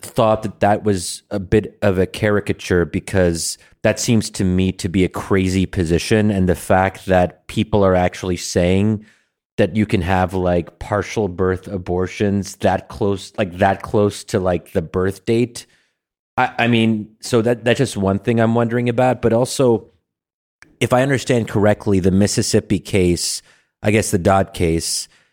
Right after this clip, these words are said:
is about fifteen, about, um, am-,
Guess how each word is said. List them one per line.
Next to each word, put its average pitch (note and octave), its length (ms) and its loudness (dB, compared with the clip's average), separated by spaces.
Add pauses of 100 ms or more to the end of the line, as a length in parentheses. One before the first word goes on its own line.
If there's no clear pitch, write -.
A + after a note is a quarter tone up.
(200)
is G2+ 220 2
about F#2+ 240 2
fifteen, G2 760 0
about, F#2 640 2
um, F#2+ 160 0
am-, G#2 220 0